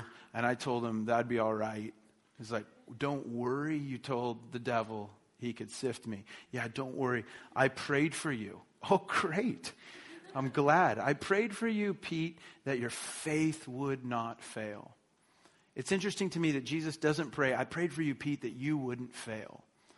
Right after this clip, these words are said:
No, he says, "I prayed for you, Pete, that when you <laughs> fail, your faith wouldn't fail. That when you fail, you wouldn't throw away your confidence. That God is who he says he is, and he'll do what he says he'll do. I prayed for your faith."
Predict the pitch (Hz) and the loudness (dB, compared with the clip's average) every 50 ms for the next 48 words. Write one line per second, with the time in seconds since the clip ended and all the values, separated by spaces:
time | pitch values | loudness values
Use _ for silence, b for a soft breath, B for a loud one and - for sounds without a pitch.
0 | b b b b b b - 151 156 151 151 156 147 - 160 143 - - - 139 | b b b b b b 0 2 4 4 4 4 2 2 0 0 0 0 0 0
1 | 151 - - 175 185 185 - - 220 196 170 - - - 147 131 127 - - - | 0 2 4 4 4 4 4 0 2 2 2 0 -2 -2 -2 -2 -2 -4 -4 -4
2 | 127 - - 123 127 156 165 170 180 175 160 160 185 165 156 147 - - - - | -4 -2 -2 -2 0 2 4 4 4 4 4 6 6 6 6 4 2 -4 -4 2
3 | - 143 151 131 123 123 123 120 113 113 - 156 156 170 170 165 - 135 123 113 | 6 6 6 6 6 4 2 2 0 2 6 8 8 8 8 6 2 2 2 2
4 | 110 113 - - - 113 104 98 92 98 - - B B B B B B B B | 0 -4 -6 0 2 2 2 2 -2 -4 -8 -18 B B B B B B B B
5 | B 160 165 160 160 180 190 208 226 233 240 233 202 - - - 190 185 180 175 | B 2 4 4 6 8 8 8 8 8 6 6 4 2 2 4 4 6 6 6
6 | 156 185 180 208 226 196 165 - - 190 185 185 202 202 190 190 185 190 196 190 | 4 2 4 4 2 2 2 -4 -4 0 2 2 4 4 4 4 6 4 4 6
7 | 190 190 185 - - 185 190 202 202 - - 151 123 113 107 110 - - - - | 4 2 2 2 2 6 6 6 6 4 2 -2 0 -2 -4 -6 -12 -12 -12 -10
8 | - - B B B B B B - 170 - 190 165 170 196 214 226 202 - - | -10 -12 B B B B B B 2 6 6 8 8 10 8 8 8 6 4 2
9 | 214 202 190 - - 202 190 196 180 202 196 180 165 151 127 143 143 143 180 170 | 4 4 4 2 2 2 2 2 2 4 4 6 6 6 4 2 2 2 2 0
10 | 139 180 208 208 208 202 185 190 180 156 - 190 170 170 - - 170 156 135 147 | 0 0 0 0 2 2 2 2 0 0 0 0 0 0 0 -2 -4 -2 0 2
11 | 175 202 - - - - - - B B B B B B B B - 175 - - | 4 4 4 2 -2 -10 -16 -20 B B B B B B B B 2 2 6 6
12 | 240 233 - - - 196 156 135 131 - - - - 208 226 208 143 104 - - | 6 6 6 4 0 2 2 2 0 -2 -4 2 6 8 8 8 8 6 -2 -10
13 | - - - - | -14 -14 -16 -18